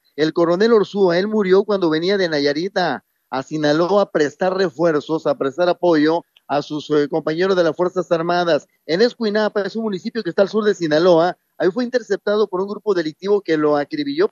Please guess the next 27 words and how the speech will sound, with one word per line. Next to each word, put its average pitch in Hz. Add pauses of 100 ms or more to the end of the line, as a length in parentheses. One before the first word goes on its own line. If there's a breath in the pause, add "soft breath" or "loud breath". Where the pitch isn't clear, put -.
(120)
prácticamente 180 (260)
sobre 214
la 185
carretera. 165
Ahí 175
murió 190
el 190
alto 196
coronel, 156
un 226
coronel 220
del 214
ejército, 156 (300)
eh, 147
mexicano 185
con 151
sus 226
escoltas 185
murieron 185
allá. 147 (180)
Él 214
no 254
murió 214
acá 180
en 170
Jesús 143
María. 147